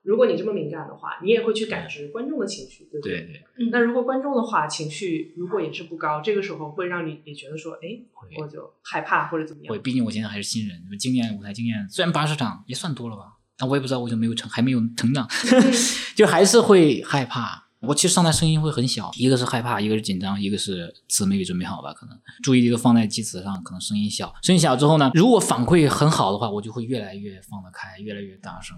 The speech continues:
Speaker 2: 如果没有什么反馈，我就会越来越小声，越来越小声，甚至是后面有些内容就干脆不讲了。对，因为他就及时反馈嘛，你不可能讲了三四个啊，没有什么反应。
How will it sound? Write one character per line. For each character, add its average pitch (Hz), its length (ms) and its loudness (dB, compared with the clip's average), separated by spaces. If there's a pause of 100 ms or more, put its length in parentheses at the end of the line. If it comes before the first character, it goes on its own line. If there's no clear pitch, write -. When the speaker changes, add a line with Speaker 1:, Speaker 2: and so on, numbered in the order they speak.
Speaker 2:
如 139 140 2
果 160 80 8
没 131 140 4
有 143 80 2
什 123 80 0
么 127 80 2
反 110 120 -6
馈， 104 60 -4
我 104 80 -6
就 104 80 -8
会 107 120 -10
越 127 180 -4
来 104 80 -4
越 - 40 -8
小 - 240 -6
声， 107 160 -12
越 104 120 -12
来 98 80 -18
越 101 40 -18
小 - 180 -14
声， - 500 -16
甚 180 120 6
至 160 60 6
是 - 140 0
后 - 260 -2
面 156 140 4
有 120 80 2
些 135 80 4
内 147 120 2
容 120 140 4
就 117 80 -4
干 143 160 -4
脆 123 180 -14
不 - 60 -8
讲 117 240 -8
了。 - 60 -20 (340)
对， - 100 -10
因 101 60 0
为 127 80 6
他 170 80 2
就 143 80 0
及 - 160 0
时 131 220 2
反 101 180 -2
馈 101 180 -4
嘛， 87 260 -12
你 131 60 6
不 131 120 6
可 139 80 8
能 135 100 10
讲 123 180 4
了 117 80 4
三 127 160 4
四 131 200 2
个 123 160 4
啊， 104 200 -2
没 127 100 8
有 139 40 10
什 123 140 6
么 127 80 4
反 107 200 0
应。 104 240 4